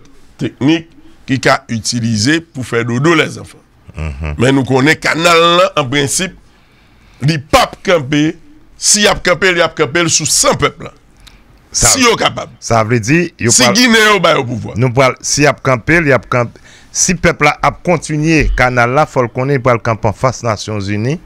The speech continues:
Speaker 2: Repiblik Dominikèn, gouvènman ameriken. I pa gen lòt. Se nan yon pwogram yo enskri yo pou mennen a kote ko ye. Pwogram yo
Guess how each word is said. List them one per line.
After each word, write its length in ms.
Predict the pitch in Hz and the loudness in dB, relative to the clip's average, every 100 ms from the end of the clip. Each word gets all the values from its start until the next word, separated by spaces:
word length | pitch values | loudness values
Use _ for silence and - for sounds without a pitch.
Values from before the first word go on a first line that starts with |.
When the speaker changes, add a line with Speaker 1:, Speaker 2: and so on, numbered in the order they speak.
| - - - - - | -20 -20 -20 -12 -2
Speaker 2:
Repiblik 480 | 123 117 120 123 104 | -2 0 -2 -2 0
Dominikèn, 720 | 120 107 104 98 87 110 113 113 _ _ _ _ _ - _ _ - _ _ _ - _ _ _ - - 90 | 0 0 -2 -2 -2 -2 -4 -10 _ _ _ _ _ -20 _ _ -20 _ _ _ -20 _ _ _ -20 -8 0
gouvènman 480 | 131 120 110 104 | 2 2 2 0
ameriken. 460 | 90 82 76 71 - - _ _ _ _ _ - - - - - | -2 -6 -10 -14 -16 -20 _ _ _ _ _ -20 -20 -20 -20 -8
I 60 | 135 | -4
pa 140 | 160 151 | -2 -2
gen 160 | 147 | -4
lòt. 160 | 135 117 - - - - _ - - _ - - _ _ - | -6 -8 -12 -20 -20 -20 _ -20 -20 _ -20 -20 _ _ -8
Se 220 | - 175 | 0 2
nan 160 | 202 202 | 2 2
yon 140 | 185 | 0
pwogram 560 | 190 196 147 156 156 156 | 2 0 2 2 2 2
yo 140 | 147 143 | 0 -2
enskri 540 | 143 123 - 117 120 120 | -2 -2 -4 -2 0 2
yo 160 | 135 170 - - - - - | 0 -4 -10 -20 -20 -20 -12
pou 160 | - 135 | -2 0
mennen 460 | 135 131 135 131 - | 0 0 -2 -4 -6
a 140 | - 120 | -4 -4
kote 400 | - 123 - 127 | -4 -8 -4 -6
ko 240 | 120 107 90 | -4 -4 -2
ye. 460 | 87 82 60 52 - - - - - - - | -2 -4 -4 -10 -12 -16 -20 -20 -20 -20 -4
Pwogram 400 | 165 180 208 220 | 0 2 2 0
yo 60 | 202 | -4